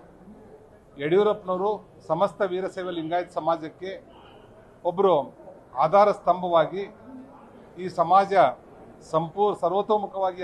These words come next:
ಅಭಿವೃದ್ಧಿ ಆಗಲಿಕ್ಕೆ ಒಂದು ಪ್ರಾಧಿಕಾರವನ್ನು ಮಾಡೋದ್ರ ಮುಖಾಂತರ ಇತಿಹಾಸದಲ್ಲಿ ಮೊಟ್ಟ ಮೊದಲಿಗೆ ಐದುನೂರು ಕೋಟಿ ರೂಪಾಯಿಗಳನ್ನ ಬಿಡುಗಡೆ ಮಾಡಿರುವಂಥವ್ರು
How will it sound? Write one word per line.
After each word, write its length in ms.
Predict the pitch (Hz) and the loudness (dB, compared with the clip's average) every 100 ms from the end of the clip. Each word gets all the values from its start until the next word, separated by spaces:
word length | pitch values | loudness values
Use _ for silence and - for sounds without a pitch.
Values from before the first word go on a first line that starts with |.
| 156 | -4
ಅಭಿವೃದ್ಧಿ 320 | 175 185 175 | -2 -2 0
ಆಗಲಿಕ್ಕೆ 380 | 170 170 156 190 196 - - - - - | 0 -4 -8 -10 -12 -18 -20 -20 -20 -16
ಒಂದು 140 | 175 170 | -12 -4
ಪ್ರಾಧಿಕಾರವನ್ನು 680 | 156 151 180 196 202 202 190 175 | -2 -2 0 2 2 0 -2 -2
ಮಾಡೋದ್ರ 240 | 180 180 160 | -2 -4 -4
ಮುಖಾಂತರ 400 | 180 185 185 180 135 - - - - - - | -2 -2 0 2 2 -2 -14 -20 -20 -20 -16
ಇತಿಹಾಸದಲ್ಲಿ 680 | 156 208 208 208 190 196 185 | -4 2 2 2 -10 -8 -6
ಮೊಟ್ಟ 160 | 170 202 185 | -4 -4 -6
ಮೊದಲಿಗೆ 340 | 185 180 185 147 - - - - 160 | -6 -6 -4 -4 -6 -18 -20 -10 -6
ಐದುನೂರು 360 | 185 196 226 214 | -4 0 0 0
ಕೋಟಿ 160 | 202 196 | -2 -2
ರೂಪಾಯಿಗಳನ್ನ 480 | 185 190 185 185 190 175 143 - - - 135 | -2 -2 0 -2 0 0 0 -6 -20 -20 -8
ಬಿಡುಗಡೆ 340 | 160 180 202 190 | -4 -2 -2 0
ಮಾಡಿರುವಂಥವ್ರು 680 | 175 180 180 170 202 202 175 | -2 -2 -6 -4 -2 0 0